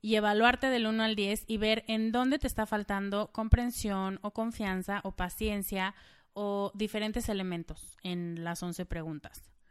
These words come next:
Puedes bajar mi traducción de su cuestionario en descubre más de ti punto com diagonal setenta y ocho y después bueno, ya, lo contestas y así. Y después me cuentas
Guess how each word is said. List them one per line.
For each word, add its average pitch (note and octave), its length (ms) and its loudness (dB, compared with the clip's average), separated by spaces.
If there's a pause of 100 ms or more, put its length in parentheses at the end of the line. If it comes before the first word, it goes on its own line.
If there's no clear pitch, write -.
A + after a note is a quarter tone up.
(580)
Puedes D#4+ 240 4
bajar C#4+ 280 4
mi C#4+ 120 4
traducción A#3 720 2
de A#3 100 2
su A3+ 120 -2
cuestionario G3+ 880 0
en C4+ 520 2 (380)
descubre B3 380 0
más C4+ 160 2
de B3 100 0
ti A#3+ 200 -4
punto A#3+ 420 -4
com A#3 220 2
diagonal G3+ 440 0
setenta F#3 460 -2
y G3 80 2
ocho A3 420 0 (680)
y A#3 120 -2
después C4+ 920 0 (320)
bueno, F3 300 -4
ya, C3+ 200 -14
lo F3 100 -10
contestas F#3 420 -6
y F3+ 40 -8
así. D4+ 220 -2 (320)
Y A3+ 100 0
después B3 480 0
me A#3 200 0
cuentas C#4 580 2